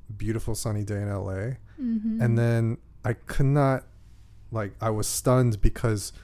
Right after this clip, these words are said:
Speaker 1: you look a lot like Kate Bosworth.
Speaker 2: <laughs>
Speaker 1: And 'cause I just worked with her on the Immaculate Room, uh, a few months before that.
Speaker 2: Right.
Speaker 1: And then you started speaking, and I was like,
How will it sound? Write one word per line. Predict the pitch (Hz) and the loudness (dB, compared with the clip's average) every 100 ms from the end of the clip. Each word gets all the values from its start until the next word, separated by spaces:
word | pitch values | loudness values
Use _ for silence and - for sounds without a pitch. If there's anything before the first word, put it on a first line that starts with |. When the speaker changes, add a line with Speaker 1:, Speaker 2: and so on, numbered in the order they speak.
| - - | -20 -10
Speaker 1:
you | - 135 | 2 6
look | 160 185 | 8 8
a | 143 | 6
lot | 110 123 131 - | 6 8 8 6
like | 120 113 | 2 2
Kate | - 120 98 | 0 2 2
Bosworth. | 110 107 - 95 95 - | 2 0 -2 -4 -6 0
Speaker 2:
<laughs> | 302 330 - 339 - - - 359 - 339 330 - 330 - 330 - 254 | 2 2 2 4 4 4 6 4 4 0 0 -2 -4 -4 -10 -8 0
Speaker 1:
And | - 143 139 135 143 - | 6 8 8 6 2 -4
'cause | - 151 | 6 10
I | 151 | 10
just | 160 180 | 10 8
worked | - 151 175 | 8 8 8
with | 160 147 | 4 6
her | 135 120 117 117 | 6 8 6 4
on | 117 | 2
the | 117 | 2
Immaculate | 113 117 151 156 120 | 4 4 4 4 4
Room, | 104 104 104 101 107 - - - - | 2 0 -2 -4 -6 -12 -20 -20 -6
uh, | 113 110 | -2 0
a | |
few | 104 139 | 2 2
months | 120 117 | 4 2
before | - - - 123 | 2 0 2 0
that. | 101 87 - - - - | 0 -4 -8 -18 -20 -8
Speaker 2:
Right. | 220 214 214 202 190 - - | -2 2 2 2 -2 -6 -2
Speaker 1:
And | 123 127 | 4 6
then | 127 | 6
you | 120 | 4
started | 120 160 131 | 4 6 6
speaking, | - - 160 165 123 101 98 107 - - - - - - - | 2 0 0 0 -2 -2 -4 -8 -14 -20 -20 -20 -20 -20 -6
and | 127 | 0
I | 120 | 4
was | 123 | 4
like, | 120 113 113 | 4 2 0